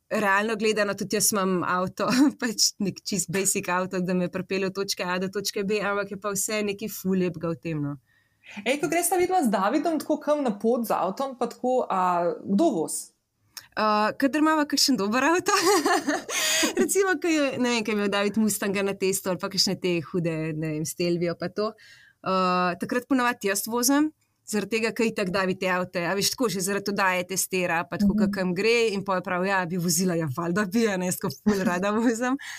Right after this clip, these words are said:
Speaker 1: Um, kadar pa pač, ne vem, greva s svojim ali pa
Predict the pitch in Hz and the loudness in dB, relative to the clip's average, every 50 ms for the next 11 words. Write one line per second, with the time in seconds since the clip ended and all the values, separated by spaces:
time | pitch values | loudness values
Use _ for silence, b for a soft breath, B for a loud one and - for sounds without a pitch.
0 | B B B B B B B B - - 196 196 196 196 196 196 196 196 190 190 | B B B B B B B B -6 -4 -2 0 0 0 0 0 0 0 0 0
1 | 196 196 190 190 _ B B B B B B _ _ - 285 269 233 277 269 269 | 0 -2 -4 -6 _ B B B B B B _ _ 0 0 2 2 2 -2 -2
2 | - - 254 240 240 233 - 233 226 220 - - - 233 233 226 220 220 208 196 | -2 -2 0 0 0 0 0 -2 0 0 0 2 2 2 2 4 4 2 2 2
3 | 185 180 202 208 185 190 185 - - 240 240 233 226 226 220 220 190 180 185 - | 2 2 2 0 0 0 0 0 0 2 2 2 2 2 0 0 0 0 -2 -2
4 | 180 | -2